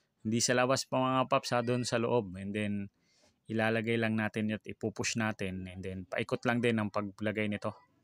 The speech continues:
So, kung paano tinanggal, ganun lang ulit din, mga paps. So, yan, no.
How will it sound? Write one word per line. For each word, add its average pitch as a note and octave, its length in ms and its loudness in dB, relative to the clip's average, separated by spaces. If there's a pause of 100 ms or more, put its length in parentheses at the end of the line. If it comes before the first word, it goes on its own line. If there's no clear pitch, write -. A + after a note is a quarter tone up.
(880)
So, - 240 -12
kung F#2+ 160 -6
paano A2+ 240 0
tinanggal, C3+ 720 2
ganun A2 320 0
lang A2+ 160 0
ulit A2+ 240 -2
din, A2+ 240 0
mga G#2 160 -2
paps. - 400 -2 (2000)
So, G2+ 80 -8
yan, A2 240 -2
no. A#2+ 240 -2